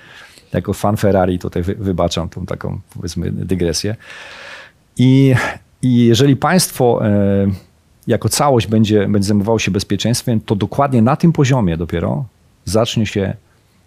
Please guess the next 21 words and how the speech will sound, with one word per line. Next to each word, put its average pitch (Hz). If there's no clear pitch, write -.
coś, -
co -
pewnie 104
pana 98
korci, 107
żeby 92
zapytać, 104
mianowicie 101
odporność 107
państwa, -
ta 95
rezyliencja. 95
To, 110
to 120
nie 131
siły 110
zbrojne. 101
Tam, 98
tam 101
będzie 107
odporność 101